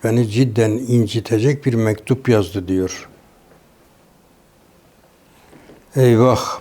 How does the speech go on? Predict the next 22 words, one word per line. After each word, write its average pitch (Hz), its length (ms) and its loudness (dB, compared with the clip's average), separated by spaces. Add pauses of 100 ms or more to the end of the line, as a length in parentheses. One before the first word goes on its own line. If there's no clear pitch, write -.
bu 123 80 -6
talebemi 110 580 2
kaybettim." 120 540 0
diyor. - 180 -20 (1300)
Ve 123 220 0
bir 127 100 4
daha 110 240 4
da 147 240 2 (760)
nur 123 300 4
dairesine 107 500 0
giremiyor 110 540 2
o 90 140 -2
adam. - 180 -8 (2500)
O 147 100 4
kendine 151 480 4
göre 117 240 2
şeytan 139 440 2
ona 131 240 4
bazı 131 260 4
şeyler 131 320 2
süslü 135 440 0
gösteriyor. 113 800 -4